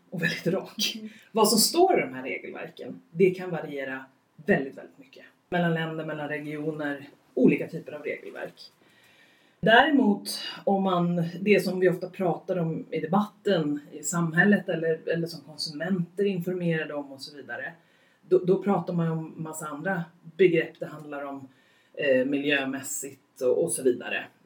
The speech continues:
Speaker 1: Miljömässigt, djurvälfärd, att det står för en massa olika begrepp. Men den faktiska, det kan variera mycket beroende på vilket regelverk som man är certifierad mot,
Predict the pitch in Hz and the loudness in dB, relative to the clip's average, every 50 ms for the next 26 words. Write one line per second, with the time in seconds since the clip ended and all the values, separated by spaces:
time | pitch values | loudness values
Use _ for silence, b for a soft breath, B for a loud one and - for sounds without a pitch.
0 | _ - 76 - - - 190 175 165 175 170 160 156 147 - - 170 170 - 170 | _ -16 -14 -12 -8 -4 -2 0 2 2 2 0 -2 -6 -8 -10 -10 -6 -4 -4
1 | 160 147 147 147 143 139 - - 156 147 147 147 147 - - - 160 - 165 - | -4 -4 -4 -8 -10 -10 -10 -8 -6 -4 -4 -4 -6 -10 -14 -14 -14 -8 -6 0
2 | - 185 165 156 151 - - 160 160 165 170 170 - - - 208 196 185 165 143 | 2 4 4 4 2 -2 -6 -6 -2 0 0 0 -2 -4 -4 2 2 2 2 2
3 | 139 135 - - 151 131 127 b b b b b b - 156 170 180 - - - | -2 -10 -10 -8 -8 -8 -8 b b b b b b -6 -2 0 0 0 0 -4
4 | - - 202 190 190 185 170 b b b b b b 190 185 185 180 - _ - | -6 -6 -4 -2 -2 -4 -6 b b b b b b 0 0 0 -2 -6 _ -20
5 | - - - - - - 254 247 - - - 226 - - - 190 247 262 262 - | -20 -20 -20 -12 -2 0 0 0 0 -4 -6 -6 -2 -2 4 6 6 6 6 4
6 | 226 226 220 220 220 226 220 - - - - - - - - 175 170 175 175 165 | 0 0 0 0 2 4 4 4 4 2 -2 -8 -10 -8 -4 -2 0 0 0 0
7 | 151 - - 156 - 185 190 175 175 170 - - 139 131 - _ _ _ _ _ | -4 -6 -10 -8 -6 -2 -2 0 -2 -2 -4 -6 -10 -10 -12 _ _ _ _ _
8 | _ _ _ - - 165 135 131 135 147 151 190 - - - - _ - - - | _ _ _ -10 -8 -6 -6 -6 -8 -8 -4 -2 -2 -2 -4 -6 _ -18 -18 -18
9 | - - _ _ _ - - - 143 139 139 143 - - - 120 - - 147 135 | -18 -20 _ _ _ -14 -10 -10 -8 -8 -8 -10 -12 -14 -18 -20 -16 -12 -10 -10
10 | 131 135 139 175 214 220 - - - - - _ - - - | -10 -2 4 4 6 6 4 2 -4 -10 -16 _ -16 -16 -16